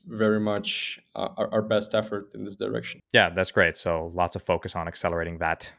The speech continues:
Speaker 2: flywheel. And i-, in general, I would love to hear what other main business focus areas you have right now. Uh, and you also mentioned your institutional product a bit earlier on. So I'd love to hear about that too.
Speaker 1: Of course, yeah.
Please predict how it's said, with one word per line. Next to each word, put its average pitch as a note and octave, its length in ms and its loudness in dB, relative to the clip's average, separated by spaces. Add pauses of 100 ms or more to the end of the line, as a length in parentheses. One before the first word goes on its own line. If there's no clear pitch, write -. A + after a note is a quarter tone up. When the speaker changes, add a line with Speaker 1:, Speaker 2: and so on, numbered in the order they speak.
Speaker 2:
flywheel. E2 720 -2 (280)
And E2+ 280 0
i-, - 60 0
in G2+ 220 0
general, F#2 440 6
I F2 80 4
would F2+ 80 2
love F#2 100 0
to F#2+ 80 -2
hear F2 440 2
what F2+ 540 2
other F2+ 460 2
main F2 320 -4
business F#2 260 -2
focus F2 360 -4
areas E2+ 440 -2
you F2+ 140 -4
have E2 400 0
right E2+ 360 0
now. E2+ 440 0 (300)
Uh, E2+ 400 2
and F2+ 120 0
you F2+ 80 2
also F#2 220 2
mentioned E2+ 640 -4
your F2 160 -4
institutional F2+ 500 -4
product E2 420 -2
a E2+ 60 -16
bit F2 140 -4
earlier E2+ 320 -4
on. E2+ 160 -4
So - 180 -6
I'd E2 120 -8
love E2 80 -10
to F2+ 100 -12
hear E2 100 -10
about E2 280 -8
that E2 240 -4
too. E2 180 -8 (140)
Speaker 1:
Of - 40 -20
course, - 400 4
yeah. A2+ 240 0